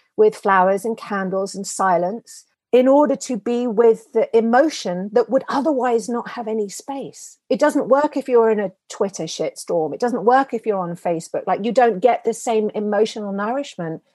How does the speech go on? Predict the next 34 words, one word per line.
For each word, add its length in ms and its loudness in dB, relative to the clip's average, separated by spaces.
A 80 0
ritual, 720 0
there's, 240 4
there's 200 2
a 80 -2
teacher 420 -4
of 120 -2
mine, 520 2
she's, 360 -6
she's 300 -6
dead 260 2
now. 220 -2
Her 140 -6
name 220 0
is 120 -4
Sobonfu 480 0
Some. 480 0
She 180 -2
was 160 2
the 100 2
ritual 600 -2
keeper 380 -4
of 120 -4
the 80 -2
Dagara 480 2
tribe 320 -6
of 120 -14
West 220 -2
Africa. 520 -4
And 120 -4
she 380 0
said 280 0
to 120 -8
me, 340 -4